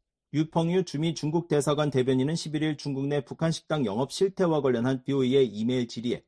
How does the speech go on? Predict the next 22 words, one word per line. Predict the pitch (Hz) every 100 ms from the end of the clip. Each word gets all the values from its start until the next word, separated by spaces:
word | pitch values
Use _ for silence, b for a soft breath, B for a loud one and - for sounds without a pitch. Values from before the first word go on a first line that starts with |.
| _ _ _ _ _
구체적인 | - 147 185 175 185
상황은 | 170 165 156 175
잘 | 165 139
알지 | 92 110 139
못한다면서도, | 98 101 156 143 127 117 107 95 - _ _ _
중국은 | - 143 151 175 175
관련 | 113 123 160
안보리 | 104 101 139 156
결의를 | 131 98 98 139
성실히 | 139 190 190 160 165
이행하고 | 139 107 143 165 139 107
있다고 | - 87
답했습니다. | 98 101 - - 78 76 - _ _ _ _ _ _ _ _ -
이어 | 147 165
안보리 | 131 139 160 160
결의는 | 151 165 190
제재뿐 | 147 123 170 170 160
아니라 | 147 143 151 139
대화의 | 117 120 139 139 143
중요성을 | - 139 147 127 127
강조하고 | 123 107 110 107 95
있다며, | - 110 95